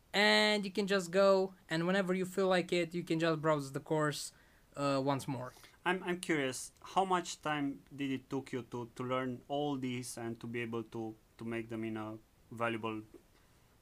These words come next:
Speaker 2: uh, material?
Speaker 1: Well, as I've said, at least seven years. <laughs> So this, so this has been developed over seven years.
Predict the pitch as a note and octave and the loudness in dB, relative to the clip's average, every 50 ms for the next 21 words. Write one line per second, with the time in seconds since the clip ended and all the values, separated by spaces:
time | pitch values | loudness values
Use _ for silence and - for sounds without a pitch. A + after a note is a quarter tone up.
0 | _ - A2 G#2+ G#2+ G#2 G#2 G#2 G#2 A2 - _ _ _ _ _ _ _ _ C3 | _ -6 -4 -2 0 0 -2 -4 -6 -10 -14 _ _ _ _ _ _ _ _ -8
1 | A#2+ A#2 A#2 - A2+ G#2+ G#2 G#2+ A2 - - _ _ _ _ _ _ _ _ _ | -8 -8 -6 -6 -6 -6 -4 -8 -10 -14 -16 _ _ _ _ _ _ _ _ _
2 | _ _ _ _ _ _ _ _ _ _ _ _ - D#3 D3+ F#3 F3+ F#3 F3+ F3+ | _ _ _ _ _ _ _ _ _ _ _ _ -6 -2 0 2 2 4 2 2
3 | F3+ - F#3+ F3 D#3 - - F#3+ F3 E3 D3+ D3 - - - - G3 - - G3+ | 0 0 0 0 0 -2 0 0 0 0 0 -4 -12 -20 -10 -10 -6 -2 0 0
4 | G3+ F3 - - F#3 E3+ D#3+ E3+ F3 F3 F#3 F3 E3 D#3+ D#3+ D3+ - - _ - | 0 0 2 2 2 4 4 4 4 6 8 8 8 8 6 4 -2 -6 _ -10
5 | F#4+ - _ _ - - - _ - - - D#4 C#4 - - A3 G3 G3+ B3+ B3 | -10 -10 _ _ -20 -20 -20 _ -12 -8 -8 -6 -2 4 4 4 6 6 2 2
6 | - - - - - D#3 - G#3 F#3 G3 C4 C#4 - D4 B3+ A3 F#3+ F#3 A3+ A3 | 0 -4 -8 -8 -8 -2 -2 0 0 2 0 2 4 4 2 2 2 2 2 2
7 | G#3 F3+ G3 E3 D#3 F3 G#3 G#3 G3 G3 G3 F#3 F#3 - - - _ - - - | 4 4 2 2 6 6 8 8 10 8 6 6 2 -10 -20 -20 _ -20 -20 -20
8 | - - _ _ - _ _ _ _ - F3 F3+ F3 E3 F3 E3+ D#3+ - G3+ F#3 | -20 -20 _ _ -20 _ _ _ _ 6 8 8 8 8 6 6 6 4 4 4
9 | E3+ D#3 E3 E3+ E3+ F3 E3+ D#3+ D3 C3+ C3 B2 - - - | 4 4 4 4 6 8 8 8 8 6 4 0 -4 -10 -14